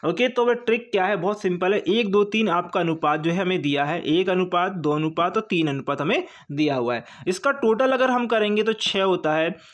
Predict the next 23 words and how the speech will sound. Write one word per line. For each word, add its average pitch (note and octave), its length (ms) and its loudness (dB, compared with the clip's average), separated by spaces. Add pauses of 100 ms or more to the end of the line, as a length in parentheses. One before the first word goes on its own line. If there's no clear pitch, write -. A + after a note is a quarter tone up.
(120)
ओके। A#3 180 2
नीचे A3 300 2
जो C4+ 120 2
अनुपात F#3+ 420 0
दिया D#3+ 320 0
है E3+ 160 0
वो F3 180 0
कितना G3 280 -2
दिया F#3+ 240 2
है, G3+ 60 0
एक F#3 240 2
अनुपात E3+ 400 0
दो, D3+ 420 0 (240)
ओके, D#3 180 0 (120)
एक G3 200 4
अनुपात F3 560 0
तीन D3+ 380 2 (220)
और F3 180 0
एक A#3 180 4
अनुपात F#3+ 500 0
चार D#3+ 340 2
दिया C#3+ 280 0
है। C3+ 180 -6